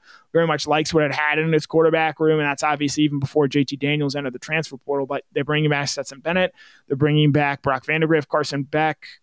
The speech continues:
Gunnar Stockton coming in as a twenty twenty-two signee. They like what they have in this quarterback room going forward. Today, Caleb Williams ends all speculation. It had been sort of a wild ride. You'd seen L S U, you had seen Wisconsin, you had seen Georgia.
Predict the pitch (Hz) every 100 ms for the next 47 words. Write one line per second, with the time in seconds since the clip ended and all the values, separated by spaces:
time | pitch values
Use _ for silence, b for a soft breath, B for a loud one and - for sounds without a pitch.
0 | _ 156 147 - 156 143 151 147 147 139
1 | 165 165 160 143 - 151 143 151 147 139
2 | 151 - 139 139 151 147 143 151 156 156
3 | 156 143 147 135 131 - 170 151 135 127
4 | 143 139 135 131 127 156 156 139 - B
5 | B B - 208 226 - 226 214 196 208
6 | 202 180 208 208 202 196 160 - - 208
7 | 202 - 190 175 175 170 160 175 170 170
8 | 180 170 233 175 165 160 160 160 156 151
9 | 151 147 160 147 147 143 - 170 165 160
10 | 147 147 139 - 160 151 156 147 147 -
11 | 143 131 160 156 156 151